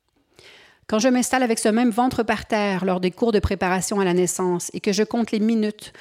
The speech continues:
avant de ne plus être entourée d'autres futures mères qui ne tarissent plus au sujet de leur féminin sacré, du petit garçon ou de la petite fille qu'elles portent,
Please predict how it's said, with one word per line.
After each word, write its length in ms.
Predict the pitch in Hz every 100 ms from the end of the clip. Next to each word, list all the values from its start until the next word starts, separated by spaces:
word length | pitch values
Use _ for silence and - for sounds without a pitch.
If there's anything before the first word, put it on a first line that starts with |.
| - -
avant 240 | - 185 208
de 80 | 208
ne 100 | 196
plus 260 | - 226
être 180 | 220 214
entourée 380 | 202 - 208 214
d'autres 340 | 196 220 -
futures 380 | 240 220 - 214
mères 380 | 196 196 196 180
qui 120 | -
ne 100 | 190
tarissent 400 | 180 233 233 240
plus 220 | - 208
au 80 | 214
sujet 320 | 190 - 185
de 80 | 190
leur 160 | 180 170
féminin 400 | - 196 202 196
sacré, 500 | - 202 - - 190 _ _ - - - -
du 100 | 175
petit 280 | 214 - 233
garçon 420 | 247 - - 214
ou 80 | 190
de 80 | 202
la 100 | 185
petite 320 | 233 233 214
fille 160 | -
qu'elles 200 | 226 214
portent, 500 | 208 - 190 - -